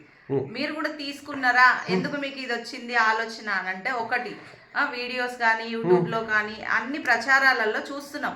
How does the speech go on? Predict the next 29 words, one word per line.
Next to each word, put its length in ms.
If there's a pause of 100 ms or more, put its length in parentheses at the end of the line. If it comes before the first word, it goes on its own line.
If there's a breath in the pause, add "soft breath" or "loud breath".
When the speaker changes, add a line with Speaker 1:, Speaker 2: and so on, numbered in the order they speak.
(340 loud breath)
Speaker 2:
మీరు 160
డబ్బుకు 380
అమ్ముడు 280
పోకండి, 480
దీనికి 380
అమ్ముడు 280
పోకండి 520
అని 280
వింటున్నాం 540
అంతే. 420
Speaker 1:
ఆ, 60
ఇదే 140
Speaker 2:
మేము 200
Speaker 1:
మీకు 140
రెండు, 180
Speaker 2:
తీసుకున్నాము, 480
Speaker 1:
మీకు 120
Speaker 2:
మాకు 100
Speaker 1:
రెండు 120
వేలు 180
ఇచ్చిండ్రు, 360
Speaker 2:
ఇస్తున్నాము. 480
Speaker 1:
ఆ, 80
నెలకి 320
ఇంత 180
వస్తుంది, 560
సంవత్సరానికి 640
ఇంత 200
వచ్చింది, 800